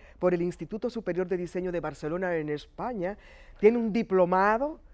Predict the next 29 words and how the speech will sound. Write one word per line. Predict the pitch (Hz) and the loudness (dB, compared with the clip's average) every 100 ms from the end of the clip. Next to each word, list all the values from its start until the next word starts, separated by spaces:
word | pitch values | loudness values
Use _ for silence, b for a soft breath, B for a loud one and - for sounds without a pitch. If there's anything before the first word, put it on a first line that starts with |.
| b - | b -4
en | 175 165 | -2 -2
Relaciones | 180 175 185 190 - | 0 -2 -2 -4 -4
Públicas | 202 196 196 180 | -6 -4 -6 -8
y | |
Comunicación | 165 165 165 165 160 180 - | -8 -6 -6 -6 -6 -8 -6
Corporativa | 220 262 262 214 160 190 190 202 202 B B | 0 0 2 -2 -2 -4 -4 -2 -4 B B
de | 180 | -2
la | 180 | 0
Escuela | 165 - 202 226 | 0 -2 -2 0
de | 220 | 0
Negocios, | 185 170 196 220 208 185 | 0 -2 -2 -2 -2 0
eh, | 180 | 0
Refiné | 156 170 165 170 175 | 0 -6 -6 -6 -4
by | 175 165 | -4 -4
Jomart, | 151 139 123 113 104 - B B B B | -6 -6 -6 -6 -8 -16 B B B B
entre | 175 208 202 190 | 2 2 2 4
otros. | 240 320 202 208 | 6 4 2 -2
Ha | 202 | -2
publicado | 196 233 226 220 214 196 | -4 -6 -2 2 2 2
varios | 165 190 185 160 143 | 4 4 4 0 -6
libros | 147 165 156 160 | -4 -4 -2 0
y | 320 | 2
premios. | - 220 226 160 120 - - b b b | 4 6 6 2 -6 -14 -20 b b b
Ha | b | b
sido | 120 156 170 | -10 -6 -4
distinguida | 180 202 175 190 | -6 -6 -4 -4
en | 165 | -4
varias | 143 170 185 160 | -4 -4 -4 -8
ocasiones | 139 127 - 127 110 101 | -14 -16 -12 -12 -12 -18